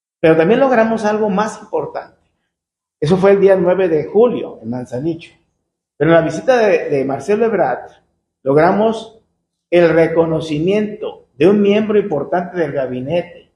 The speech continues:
en ese entonces, diez de noviembre de dos mil veintiuno, que diera testimonio de que él estuvo en Colima, en ese compromiso que hizo el presidente de rescatar las finanzas del gobierno del Estado.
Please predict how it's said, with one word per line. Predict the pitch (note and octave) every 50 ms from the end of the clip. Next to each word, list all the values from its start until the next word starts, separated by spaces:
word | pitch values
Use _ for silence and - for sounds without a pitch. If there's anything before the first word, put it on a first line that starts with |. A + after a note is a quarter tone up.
| _ _ _ _ _ _ _ _
en | B2+ C3
ese | D3+ E3+ D#3+ F3+
entonces, | F3+ D#3+ - - - F#3+ - D3+ C#3+ B2+ A2
diez | D3 F3 F#3
de | F#3+ F#3+
noviembre | F3+ D#3+ C#3+ D#3+ F3 E3+ E3 D3
de | C#3+
dos | C3 C3+
mil | D#3+ E3 D#3+
veintiuno, | E3 D#3+ D#3+ - D3 D3 D3+ C#3 B2+ - - _ _ _ _ _ _ _ _ _ _ _ _ _ _ _ _ -
que | F3+ F3+ F3+
diera | D#3 E3+ G3 A3 A3+ A3 -
testimonio | A3 F#3+ - C#3+ - F3 E3 E3 E3 F#3+ G3+ G3+ G#3+ G3+
de | F#3+ F3 E3 -
que | - G3
él | G3 G#3
estuvo | G#3 G3 - - G#3 A3+ A3+ A#3+
en | A3 G3+ - -
Colima, | E3 D3+ D3+ D3+ C#3+ C3 A#2+ A2 - - _ _ _ _ _ _ _ _ _ _
en | - D3 D3+ E3
ese | G3 F#3 - A3+ A3 G3 - - - -
compromiso | F3 E3+ E3 E3 E3+ E3 D#3+ D3+ D#3+ F#3+ F#3 F#3 G#3+ G3 - -
que | F3 E3
hizo | F3+ E3 F3+ G3+
el | F3+ -
presidente | - - D3 - C#3 C3+ C#3 D#3 E3 D3+ - F#3
de | E3+
rescatar | D3+ D3 - - C3+ A#2+ - C3+ C#3+ D#3+ - - - - _ _ -
las | - C#3+ -
finanzas | C#3+ C3 C#3 D#3 D#3 E3+ D#3+
del | D#3 D3 B2+
gobierno | C3 B2+ C3 C#3 C#3+ D3
del | D3 B2+ -
Estado. | - - - - - - - -